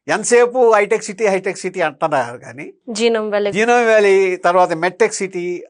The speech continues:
Speaker 1: అక్కడ నుంచి ఎంత ప్రయోజనం చేకూరింది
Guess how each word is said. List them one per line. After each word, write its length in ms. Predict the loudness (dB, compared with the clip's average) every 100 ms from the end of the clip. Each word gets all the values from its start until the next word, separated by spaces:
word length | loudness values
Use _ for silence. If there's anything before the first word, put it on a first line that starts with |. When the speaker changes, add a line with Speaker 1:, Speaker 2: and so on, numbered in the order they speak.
| -6
Speaker 1:
అక్కడ 240 | -4 -4
నుంచి 280 | -6 -10 -4
ఎంత 300 | -4 -4 -8
ప్రయోజనం 460 | -2 2 4 2 -2
చేకూరింది 840 | -4 -4 -2 -6 -6 -6 -6